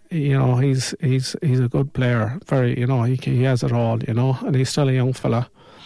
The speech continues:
Okay, so, um, with that being said, uh, again, we're interested in people's views. You can email studio at ross F M dot I E, um, for all your views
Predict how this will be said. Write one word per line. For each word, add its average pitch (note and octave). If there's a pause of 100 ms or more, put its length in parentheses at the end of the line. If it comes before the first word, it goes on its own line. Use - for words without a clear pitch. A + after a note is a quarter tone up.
(1080)
Okay, F3
so, -
um, D#3 (120)
with F#3
that F3
being D3
said, D3 (160)
uh, C3+
again, D3+
we're D3+
interested E3
in C#3
people's C#3+
views. D3
You D#3
can D#3
email D#3+
studio D3+
at C#3+ (360)
ross D3
F C#3
M C3+
dot C3+
I C3+
E, C3 (520)
um, B2+
for D3
all C#3
your C3+
views C#3